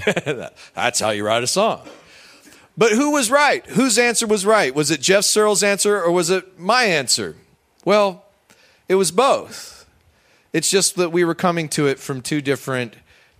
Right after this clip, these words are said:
angles. Jeff was talking about the,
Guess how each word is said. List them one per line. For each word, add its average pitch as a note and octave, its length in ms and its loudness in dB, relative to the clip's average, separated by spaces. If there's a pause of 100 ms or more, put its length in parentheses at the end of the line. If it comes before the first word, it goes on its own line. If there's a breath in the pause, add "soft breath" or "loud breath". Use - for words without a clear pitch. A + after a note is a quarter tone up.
angles. C3 840 -6 (800 soft breath)
Jeff C#3 280 0
was B2+ 140 -2
talking B2+ 360 -2
about A#2 360 -2
the, A2 300 -6